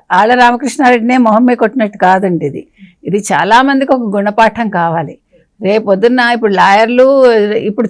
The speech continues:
చూసారా మీరు, ప్రతివాడు లా చదువుతున్నాడు. లా చదవడం తప్పు కాదు, లా చదివాక మనం ఎవరి వైపు వాదిస్తున్నామో చూడాలి.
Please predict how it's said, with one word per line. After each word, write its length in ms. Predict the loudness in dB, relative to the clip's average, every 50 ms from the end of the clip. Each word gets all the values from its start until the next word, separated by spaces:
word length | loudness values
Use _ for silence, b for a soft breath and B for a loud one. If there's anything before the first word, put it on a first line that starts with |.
| -2 -4
చూసారా 300 | -2 0 2 2 4 4
మీరు, 180 | 2 0 0
ప్రతివాడు 440 | 0 -2 -2 0 2 2 2 2 2
లా 200 | 2 4 4 4
చదువుతున్నాడు. 580 | 2 2 0 0 0 0 -2 -2 -4 -4 -2 0
లా 180 | 2 2 2
చదవడం 480 | 2 0 0 0 2 2 4 2 2 2
తప్పు 260 | 0 -2 -4 -6 -6
కాదు, 280 | -6 -6 -6 -8 -10 -16 -20 _ b b b b b b b b _ _ -6
లా 280 | -2 0 2 4 4 4
చదివాక 540 | 4 2 0 2 2 2 2 2 2 2 2
మనం 240 | 2 2 2 2
ఎవరి 240 | 0 0 0 2 2
వైపు 260 | 4 2 2 0 0
వాదిస్తున్నామో 640 | 0 2 2 2 0 -4 -6 -6 -4 -4 -2 -2 -2 -4
చూడాలి. 460 | -6 -6 -8 -10 -10 -12 -16 _